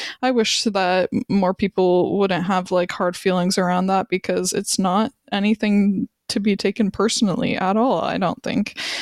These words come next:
But all the beautiful things that I have been given, the thoughtful notes that have been sent to me, just the gift of having s-, a good friend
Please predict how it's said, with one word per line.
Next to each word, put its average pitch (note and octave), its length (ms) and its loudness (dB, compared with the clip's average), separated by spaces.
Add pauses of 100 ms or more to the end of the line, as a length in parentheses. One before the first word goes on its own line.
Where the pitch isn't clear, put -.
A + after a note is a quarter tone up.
(260)
But F#3 240 0 (600)
all D#4+ 160 2
the D4 160 2
beautiful G#3+ 680 2
things F#3+ 460 0
that F3+ 360 -2 (360)
I G3 180 0
have F#3 280 -4
been F#3 160 0
given, G#3+ 500 0
the F#3 80 0
thoughtful F#3 580 -2 (320)
notes A3 480 0
that G#3+ 160 0
have G#3 400 -2 (120)
been G3 220 0
sent A3 400 -2
to A3+ 140 0
me, G3+ 380 2
just - 600 -2 (840)
the B3 80 0
gift A#3+ 480 -4
of G#3 220 -2
having G3+ 640 -2
s-, - 560 -2
a F#3+ 100 -2
good G#3 520 0 (220)
friend F#3 800 -2